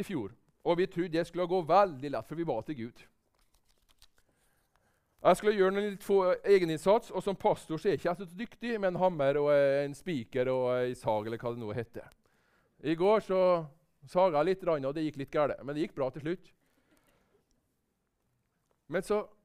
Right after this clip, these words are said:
jeg jobbet litt for mye med huset. Jeg jobbet cirka atten til tjue timer i døgnet.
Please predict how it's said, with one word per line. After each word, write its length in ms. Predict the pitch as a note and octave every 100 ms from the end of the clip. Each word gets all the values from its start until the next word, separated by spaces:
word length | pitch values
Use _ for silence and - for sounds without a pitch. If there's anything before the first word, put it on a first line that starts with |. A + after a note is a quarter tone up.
| -
jeg 240 | D#3 G3+
jobbet 320 | A3+ F3 F#3
litt 160 | G3+ -
for 160 | G3 F3+
mye 140 | F3+
med 100 | E3
huset. 400 | F3+ - A2 - _ _ _ _ -
Jeg 160 | D#3+
jobbet 480 | G3 E3 D3 D#3+ -
cirka 640 | - G#3+ C#3 A#2+ - C#3+ D#3 - _ -
atten 380 | F#3+ - C3+ C3
til 100 | C#3
tjue 240 | F3 B2+ -
timer 240 | C3+ A#2
i 20 |
døgnet. 320 | A#2+ C3+ A#2+